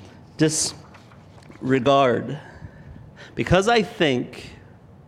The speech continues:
for the people of God thousands of years ago,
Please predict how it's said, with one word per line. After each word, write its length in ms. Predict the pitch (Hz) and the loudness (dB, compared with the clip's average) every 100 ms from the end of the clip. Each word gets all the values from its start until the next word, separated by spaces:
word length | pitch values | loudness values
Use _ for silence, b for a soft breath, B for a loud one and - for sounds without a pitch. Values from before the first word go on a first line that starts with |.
| - - - - - - - B - | -20 -20 -20 -20 -20 -20 -20 B -4
for 100 | 131 | -2
the 60 | |
people 280 | 123 185 196 | 0 2 2
of 120 | 170 | 2
God 320 | 156 165 165 | 4 4 4
thousands 440 | 143 160 151 147 135 | 4 2 2 0 0
of 100 | 135 | 0
years 220 | 170 175 | 0 0
ago, 440 | 165 185 175 175 | 0 2 2 0